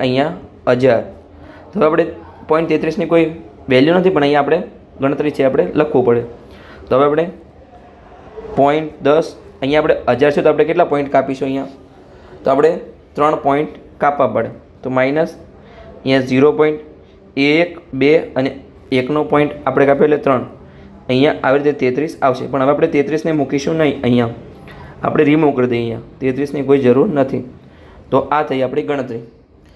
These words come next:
તો હવે આપણે ઝીરો પોઇન્ટ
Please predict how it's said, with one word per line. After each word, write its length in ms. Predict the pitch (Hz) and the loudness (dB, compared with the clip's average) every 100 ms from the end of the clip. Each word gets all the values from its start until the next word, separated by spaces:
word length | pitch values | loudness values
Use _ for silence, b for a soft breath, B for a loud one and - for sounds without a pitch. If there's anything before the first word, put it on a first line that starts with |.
| B B - | B B -4
તો 60 | 135 123 | 0 2
હવે 140 | 139 | 4
આપણે 240 | 156 156 175 - - - _ _ _ _ _ _ - 117 127 | 4 2 -2 -6 -20 -20 _ _ _ _ _ _ -14 -4 2
ઝીરો 220 | 131 165 165 | 4 4 4
પોઇન્ટ 240 | 170 170 | 0 0